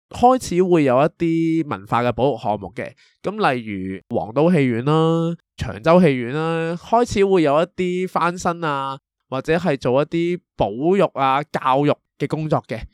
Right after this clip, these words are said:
姑勿論佢哋背後嘅原因係咩啦，咁但係我覺得至少出發點係好嘅，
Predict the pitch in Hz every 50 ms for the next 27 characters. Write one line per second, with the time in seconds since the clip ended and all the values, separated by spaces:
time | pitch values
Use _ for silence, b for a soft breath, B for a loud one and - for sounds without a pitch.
0 | _ _ - 254 254 220 180 160 143 135 139 147 160 143 131 127 127 - 156 147
1 | 143 147 131 123 123 135 131 131 117 107 98 117 135 156 156 123 120 139 143 139
2 | 139 135 143 143 127 120 139 160 180 147 127 107 120 151 170 - 147 131 147 143
3 | 143 - 170 147 127 107 - 117 120 123 104 92 95 87 104 104 104